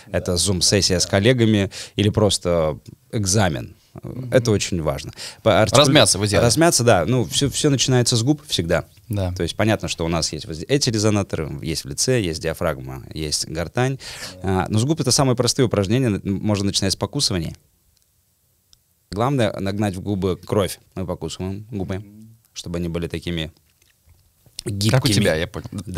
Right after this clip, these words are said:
Speaker 1: Да.
Speaker 2: э, гибкими и красивыми. А, по-, дальше потом у-, упражнение называется уточка. Ты сначала полностью вытягиваешь губы, пытаешься достать до перен-, до носа.
Speaker 1: Мгм.
Speaker 2: Вот так вот. А
Speaker 1: Мгм.
Speaker 2: потом максимально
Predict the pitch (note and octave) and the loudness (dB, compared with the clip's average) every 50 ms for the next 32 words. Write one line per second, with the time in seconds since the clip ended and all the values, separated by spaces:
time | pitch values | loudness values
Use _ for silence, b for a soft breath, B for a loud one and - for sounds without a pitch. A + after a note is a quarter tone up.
0 | G2+ F2 D#2+ C#2+ - F#2 - - F2+ D#2 E2 G2 F2+ - F#2 F2 E2 - - E2 | 2 2 2 0 -2 -6 -10 -10 -8 -6 -6 -8 -8 -6 -8 -6 -6 -6 -6 -6
1 | - - E2 D#2 D2+ - F#2+ F#2+ B B B B B B B G#2+ G#2 G2+ G2+ G2 | -6 -8 -8 -10 -12 -12 -12 -12 B B B B B B B -2 -2 0 -2 -2
2 | F#2+ - - A2+ A2+ B2 A#2 G#2 - - G2+ G2 F2 F2 - - F#2+ - - G#2+ | -4 -6 -6 -2 0 0 0 0 -2 -4 -4 -4 -6 -6 -6 -8 -10 -10 -8 -4
3 | G#2+ G#2 G#2+ G#2+ G#2+ G2 F#2 G#2 F#2+ F2+ - A2 - C3 A2+ - - - - - | -2 0 0 0 0 0 0 0 -2 -2 -4 -4 -4 -4 -4 -6 -8 -10 -10 -10
4 | - - G#2+ G2+ - A#2 A2 G#2 G2 - - A#2+ B2 A#2 G2+ - - G2+ F#2+ F2+ | -6 -4 -4 -2 0 2 2 2 2 0 0 0 0 0 0 -2 -4 -6 -4 -2
5 | G#2 F#2+ F#2+ G2 F#2+ F2+ F#2 G#2 G2+ F2+ F#2 E2+ - - - - G2+ - G#2+ G2+ | -2 -2 -2 -2 -4 -4 -4 -4 -2 -2 -4 -4 -6 -8 -6 -6 -2 0 0 0
6 | F#2 - F#2+ F2+ F#2 - - G#2+ G2 E2+ F#2 F#2+ F#2 F2 - - F#2+ G2 F#2+ - | 0 0 -2 -4 -6 -2 -2 -2 -2 0 0 0 0 -2 -2 -4 -6 -4 -6 -6
7 | - G2 F2+ F#2+ F#2 G#2+ C3+ C#3+ - - F#2+ - - A#2 G#2+ G2 G2+ G#2+ G#2+ G#2+ | -6 -4 -2 0 0 0 0 0 -2 -2 -4 -4 -4 -4 -4 -4 -4 -6 -6 -8
8 | A2 - _ - F#2 F#2 F#2 F2+ D2+ - - - _ _ _ _ _ _ _ _ | -10 -14 _ -8 -8 -6 -6 -6 -8 -8 -12 -18 _ _ _ _ _ _ _ _
9 | _ b b b b b G2+ - - G2+ F#2 G2+ C#3 - - - A2 G2+ F#2 - | _ b b b b b -6 -6 -4 -2 -2 -2 -2 -4 -6 -8 -8 -6 -4 -4
10 | - G2 G2+ G#2 A2 A2+ A2 G#2 - | -4 -2 -2 -2 -2 -2 -2 -4 -6